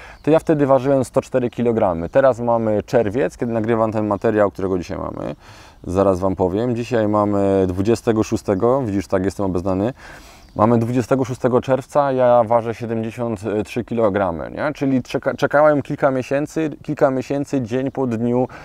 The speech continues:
e, trenowałem, trzymałem dietę, liczyłem kalorie, czekałem po prostu na ten efekt. Dzisiaj już mam zarys,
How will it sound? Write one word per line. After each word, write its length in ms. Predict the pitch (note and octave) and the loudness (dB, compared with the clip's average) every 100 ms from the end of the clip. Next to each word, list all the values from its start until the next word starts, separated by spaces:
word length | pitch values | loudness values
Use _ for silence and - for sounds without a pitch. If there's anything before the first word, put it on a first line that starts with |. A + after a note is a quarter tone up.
| - | -10
e, 200 | - G#2+ | 0 0
trenowałem, 1120 | G#2+ B2+ B2+ B2 A2+ B2 B2 B2+ A#2 A#2 A#2 A#2+ | 2 2 4 4 6 6 6 4 2 0 -2 -6
trzymałem 560 | - A#2 A#2+ B2 B2 | -4 2 4 4 2
dietę, 480 | A2+ A#2 A2+ - A2+ | 2 0 0 -2 0
liczyłem 460 | A#2+ - C3 C3+ B2 | 0 0 2 2 2
kalorie, 680 | B2 B2 A#2+ A#2+ A#2+ A#2 A#2 | 0 2 2 2 0 0 -2
czekałem 500 | B2 B2 B2 B2 A2+ | -6 -2 0 0 -2
po 100 | G#2+ | 0
prostu 340 | B2 A#2+ A#2 | 0 -2 -2
na 100 | A2 | -2
ten 140 | A2 - | -4 0
efekt. 360 | A2 - D2 - - - - | 0 0 -8 -8 -20 -12 -6
Dzisiaj 280 | C3+ C3 | 0 2
już 100 | B2+ | 2
mam 180 | A#2+ B2 | 2 2
zarys, 260 | A#2 A#2+ | 2 2